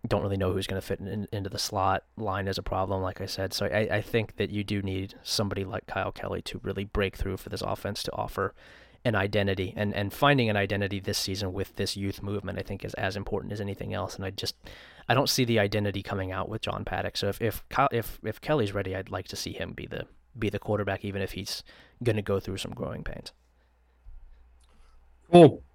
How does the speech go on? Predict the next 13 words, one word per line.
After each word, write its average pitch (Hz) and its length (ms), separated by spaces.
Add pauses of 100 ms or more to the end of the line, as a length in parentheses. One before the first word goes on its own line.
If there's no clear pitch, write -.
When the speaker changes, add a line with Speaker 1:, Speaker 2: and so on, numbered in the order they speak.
(100)
Speaker 2:
Um, 139 720
that 139 140
seems 147 160
fair 165 140
to 156 80
me. 170 260 (140)
Speaker 1:
Yeah. - 240
Speaker 2:
<laughs> - 40 (260)
Speaker 1:
Yeah. 196 140
Speaker 2:
I 170 240
don't 175 100
really 175 180
have, 147 300